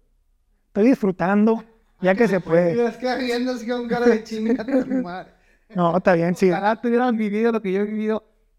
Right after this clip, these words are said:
Speaker 2: eh, eh, el sacrificio de marcar ciento veintidós, treinta, treinta y cinco, o sea, a la muerte, ¿no? Pero bueno, olvidémonos de eso porque no vamos a hablar de ello, mejor vamos a hablar,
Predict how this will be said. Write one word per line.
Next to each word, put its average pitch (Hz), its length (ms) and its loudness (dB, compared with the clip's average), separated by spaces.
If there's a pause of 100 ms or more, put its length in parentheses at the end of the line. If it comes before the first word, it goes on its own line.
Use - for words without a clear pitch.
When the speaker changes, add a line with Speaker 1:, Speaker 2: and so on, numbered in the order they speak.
Speaker 2:
eh, 170 240 -8
eh, 175 300 -4
el 175 80 -8
sacrificio 214 540 0
de 196 160 0
marcar 147 340 -4
ciento 160 600 -4 (400)
veintidós, 143 680 -4
treinta, 156 360 0
treinta 135 240 -2
y 117 40 -2
cinco, 143 260 -4
o 120 40 -2
sea, 127 300 -2 (680)
a - 100 -8
la 120 100 -4
muerte, 123 340 -4
¿no? 135 140 -8 (100)
Pero 196 140 -4
bueno, 190 200 -4 (280)
olvidémonos 208 480 -2
de 220 120 2
eso 226 140 0
porque 175 220 -6
no 175 60 -2
vamos 196 180 -2
a 170 40 -2
hablar 170 200 -2
de 185 80 -4
ello, 190 100 -2
mejor 185 220 -4
vamos 214 180 -4
a - 20 -6
hablar, 190 160 -8